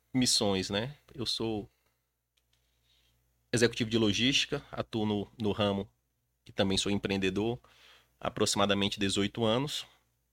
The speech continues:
tendo iniciado lá toda a carreira, lá desde estagiário, sou formado em administração, tenho um M B A na área e comecei ali toda uma trajetória numa grande empresa lá do,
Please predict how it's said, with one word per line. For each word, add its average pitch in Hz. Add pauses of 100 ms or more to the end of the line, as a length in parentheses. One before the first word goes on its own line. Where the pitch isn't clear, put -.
(800)
tendo 101
iniciado 95
lá 95
toda 135
a -
carreira, 110 (1200)
lá 95
desde 117
estagiário, 107
sou -
formado 92
em 87
administração, 104 (100)
tenho 101
um -
M 95
B 92
A -
na 95
área 110
e -
comecei 107
ali 110 (180)
toda 117
uma 117
trajetória 104 (800)
numa 98
grande 101
empresa 95 (340)
lá 85
do, 87